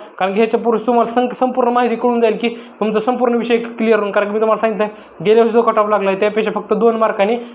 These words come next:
कट ऑफ यावर्षी कमी लागणार. मग कुठलेही कास्ट होते, गेल्या वर्षी समजा एसटी कास्टचा, अ, कट ऑफ च-, छत्तीस लागला असेल, ह्यावेळी चौतीस लागणार, अशा प्रकारे होणार आहे. तर, अ, मुलींचा देखील सांगत आहे की, अ, फिमेलचा कट ऑफ जे आहे ओपन,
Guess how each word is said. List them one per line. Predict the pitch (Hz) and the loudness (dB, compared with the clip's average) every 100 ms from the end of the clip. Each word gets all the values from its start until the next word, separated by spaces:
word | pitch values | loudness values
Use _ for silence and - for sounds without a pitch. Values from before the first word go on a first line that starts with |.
| - | -4
कट | 202 | 0
ऑफ | 214 | 2
यावर्षी | 220 226 220 247 | 2 0 0 0
कमी | 240 | 2
लागणार. | 196 180 | 0 -2
मग | 190 | -2
कुठलेही | 254 247 240 233 | -4 -2 -2 0
कास्ट | 220 220 | -2 -2
होते, | 160 | -2
गेल्या | 165 208 208 | 0 2 0
वर्षी | 196 220 - - - | 0 -4 -6 -8 -4
समजा | 185 226 | 0 2
एसटी | 240 226 | 2 -2
कास्टचा, | 220 214 220 | -2 -2 0
अ, | 214 214 208 | 0 0 0
कट | 202 202 | 0 0
ऑफ | 202 202 | -2 2
च-, | 226 208 190 | 4 4 2
छत्तीस | 240 233 208 | 0 -4 -2
लागला | 208 202 | -2 0
असेल, | 185 | -2
ह्यावेळी | 196 214 226 220 | 0 2 2 0
चौतीस | 269 262 170 | -2 -2 -2
लागणार, | 175 143 117 - - - | -4 -4 -8 -16 -20 -6
अशा | 180 196 | -2 0
प्रकारे | 247 254 247 | 2 2 2
होणार | 226 247 175 | 2 0 0
आहे. | 151 - - - | -4 -10 -20 -8
तर, | 202 | -2
अ, | 220 | 0
मुलींचा | 226 247 254 233 | 2 2 2 2
देखील | 233 220 214 | 0 -2 -2
सांगत | 233 226 | -2 0
आहे | 208 | -2
की, | 208 220 226 214 | -2 -2 -2 -2
अ, | 190 175 180 151 | 0 2 0 0
फिमेलचा | 220 226 202 | 0 2 0
कट | 202 208 | 0 0
ऑफ | 202 | 0
जे | 185 | 0
आहे | 175 139 - - - - - - - - - - - - - - - - | 0 -2 -8 -20 -20 -20 -20 -20 -20 -20 -20 -20 -20 -20 -20 -20 -14 -2
ओपन, | 180 185 165 | 0 2 0